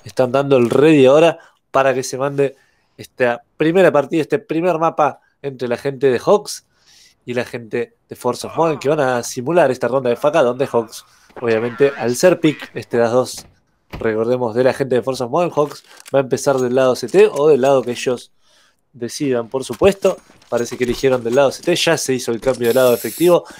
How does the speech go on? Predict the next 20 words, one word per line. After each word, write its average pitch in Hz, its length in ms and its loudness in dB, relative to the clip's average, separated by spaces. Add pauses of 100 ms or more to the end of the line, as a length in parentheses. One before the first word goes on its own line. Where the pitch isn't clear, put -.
(120)
y 127 80 0
vamos 131 260 0
a 143 60 2
tener 151 380 2 (480)
Go 180 180 6
Hawks 156 360 0
y 127 60 0
Go 139 140 4
Force 131 280 -4
of 113 100 -10
Modern 127 260 -4
ahí 120 100 -6
en 123 60 -8
el 117 80 -6
chat 147 260 -4
para 147 180 2
empezar 127 320 -2
este 123 200 -2 (160)
primer 196 320 0
partido, 175 480 0